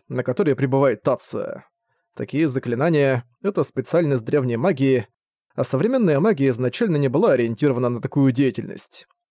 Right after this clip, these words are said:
Но среди всех семей, имеющих родственную связь с Юцубой, семья Цукуба лучше всех специализировалась на магии психического вмешательства.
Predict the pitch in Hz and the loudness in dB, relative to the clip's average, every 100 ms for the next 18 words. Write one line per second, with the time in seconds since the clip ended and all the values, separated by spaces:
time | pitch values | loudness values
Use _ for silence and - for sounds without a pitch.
0 | _ - 117 147 160 139 131 160 - 165 | _ -8 -2 -2 0 -2 0 0 0 -4
1 | 156 - 127 180 139 139 151 - - - | -4 -2 -2 2 2 0 -2 -2 -4 -2
2 | 156 - 127 120 - 139 131 - - 220 | -4 -2 -4 -4 -2 -2 -2 -6 -4 0
3 | 156 131 120 _ _ _ - - 202 269 | 2 2 0 _ _ _ -12 -2 0 0
4 | 143 240 156 156 185 143 - 240 - - | -4 -2 2 2 0 -2 -2 -4 -4 -8
5 | - 123 117 131 123 120 117 127 127 120 | -2 -2 0 0 0 0 -2 -2 -2 0
6 | 127 - 123 135 123 - 123 113 113 - | -2 -4 -8 -6 -6 -2 -2 -2 -2 -2
7 | 147 131 - 131 120 | -2 -4 0 0 0